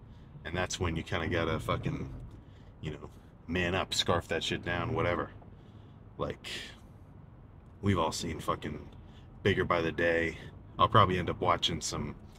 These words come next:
Larry Wheels videos when he was, uh, when he was really fucking bulked up. You know, it's fun to watch shit of other people bulking while you're doing it. I've got a bad habit of watching that kind of shit when I'm cutting down,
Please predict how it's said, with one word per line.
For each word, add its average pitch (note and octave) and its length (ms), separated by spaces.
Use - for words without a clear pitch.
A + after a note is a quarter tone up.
Larry F2+ 300
Wheels F2 360
videos F2 440
when E2 120
he E2+ 100
was, D#2+ 280
uh, D2+ 240
when D#2 120
he F#2 140
was D#2+ 200
really F#2 220
fucking F2 320
bulked E2+ 300
up. E2+ 200
You G2 60
know, E2 100
it's E2 100
fun D3 200
to G2 80
watch G#2 260
shit F#2 340
of F2+ 140
other A2 200
people G2 280
bulking E2 520
while F2+ 240
you're D#2+ 160
doing D2+ 300
it. - 120
I've A#2 140
got B2 120
a E2 60
bad G2 280
habit G#2 300
of D2+ 80
watching E2+ 360
that D#2+ 140
kind E2+ 140
of - 80
shit D#2+ 240
when F#2 120
I'm D2 100
cutting F2+ 360
down, E2+ 380